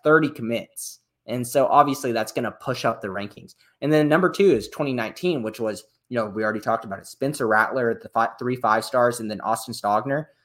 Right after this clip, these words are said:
Um, like, that was a monster class. And to already put us in that hemisphere, only adding Makari Vickers and Jacoby Johnson, I know a lot of people on, um, Twitter have been kind of playing different scenarios of where we'd end up if we got certain guys. Um,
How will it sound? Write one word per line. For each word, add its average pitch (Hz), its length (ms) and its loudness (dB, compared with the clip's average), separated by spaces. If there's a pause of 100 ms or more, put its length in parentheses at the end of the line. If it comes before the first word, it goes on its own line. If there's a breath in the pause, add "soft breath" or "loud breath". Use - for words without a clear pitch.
(200)
Um, 110 440 -2
like, 107 260 -6
that 135 180 -2
was 214 140 -2
a 131 40 2
monster 113 460 -2
class. 127 340 0
And 139 80 -2
to - 80 0
already 185 240 6
put 165 180 2
us 165 120 -6
in 117 140 -2
that 120 260 2 (200)
hemisphere, 170 600 0 (300 loud breath)
only 220 360 6
adding 139 380 2
Makari 123 340 0
Vickers 127 300 -4
and 113 80 -6
Jacoby 120 300 -4
Johnson, 123 280 0
I 117 80 2
know 110 200 0
a - 20 -6
lot 113 380 2
of 107 80 -8
people 107 320 -4
on, 101 260 -6
um, 104 380 -2
Twitter 104 220 -2
have 95 80 -4
been 101 100 -12
kind 101 160 -6
of 95 80 -10 (260)
playing 113 240 -2
different 107 300 -6
scenarios 101 480 -6
of 95 100 -10
where 98 220 -4
we'd 98 220 -8
end 101 200 -10
up 101 160 -6
if - 140 -20
we 98 60 -14
got 98 220 -6
certain 110 300 -8
guys. 98 440 -6 (340)
Um, 101 420 -4